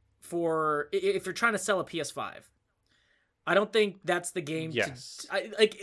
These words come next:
Speaker 1: yeah, sure, you, you can sprinkle it in there, but to really focus on it, eh, eh, where's the new Final
Speaker 2: Well,
Speaker 1: Fantasy? Where's Elden Ring? Like, that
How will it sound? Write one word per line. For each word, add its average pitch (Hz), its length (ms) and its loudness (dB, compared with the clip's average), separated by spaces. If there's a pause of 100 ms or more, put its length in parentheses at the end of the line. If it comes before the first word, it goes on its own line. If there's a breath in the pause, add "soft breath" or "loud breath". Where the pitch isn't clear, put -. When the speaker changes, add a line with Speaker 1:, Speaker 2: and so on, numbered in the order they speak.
Speaker 1:
yeah, 233 220 6
sure, 240 200 2
you, 175 180 0
you 208 120 -4
can 214 160 -2
sprinkle 175 500 -4
it 147 80 0
in 143 140 -2
there, 180 240 -2
but 170 140 -8
to - 100 -10
really 190 180 0
focus 156 400 -6
on 170 160 -2
it, 175 320 -6
eh, 233 500 -6 (140)
eh, 214 160 -2 (460 loud breath)
where's 269 320 8
the 269 80 -2
new 254 180 0
Final 202 280 6
Speaker 2:
Well, 151 80 6
Speaker 1:
Fantasy? 175 420 2
Where's 208 260 4
Elden 156 340 -2
Ring? 151 360 -4
Like, 165 340 -4
that 233 260 -2